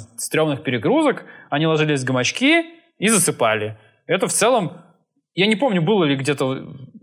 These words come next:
ну, до этого мы, мы, по-моему, такого не читали. Скорее всего, где-то было,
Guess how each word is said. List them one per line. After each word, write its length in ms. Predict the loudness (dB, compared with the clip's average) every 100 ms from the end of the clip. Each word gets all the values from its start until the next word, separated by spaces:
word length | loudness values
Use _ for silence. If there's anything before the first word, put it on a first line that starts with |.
| -14 -4
ну, 200 | -2 -2 -6 -6
до 240 | 0 2 4
этого 500 | 4 2 2 2 2
мы, 240 | 0 0
мы, 160 | 0 0
по-моему, 320 | 2 2 2
такого 300 | -2 0 0
не 80 | 0
читали. 400 | 0 0 0 -2 -8
Скорее 320 | -6 0 2 2
всего, 180 | 2 0
где-то 240 | 0 0
было, 500 | 2 2 2 0 -4